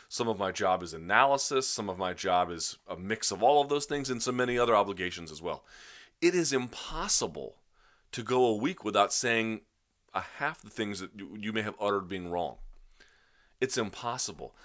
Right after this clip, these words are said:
I think fans kind of home in on certain moments where you're either really right or really wrong, and that's fine. I think it's an inevitable human response to some degree.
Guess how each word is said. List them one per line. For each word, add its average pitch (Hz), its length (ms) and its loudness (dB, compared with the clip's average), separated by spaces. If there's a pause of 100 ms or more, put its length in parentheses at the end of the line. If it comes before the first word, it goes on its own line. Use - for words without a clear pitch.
(140)
I 113 100 8
think 160 220 0
fans 151 500 2
kind 120 220 2
of 95 60 0
home 131 300 0
in 131 140 2
on 104 160 0
certain 104 400 -2
moments 101 480 -4
where 92 440 4 (200)
you're 113 180 0
either 98 160 0
really 110 420 0
right 107 340 4 (240)
or 90 160 -2
really 101 300 -2
wrong, 95 540 0
and 180 120 -2
that's 220 160 0
fine. 120 180 6
I 120 60 6
think 139 160 -2
it's 113 100 -2
an 107 80 -4
inevitable 101 540 0
human 110 440 -4
response 90 560 0
to 85 120 -10
some 85 200 -8
degree. 76 380 -10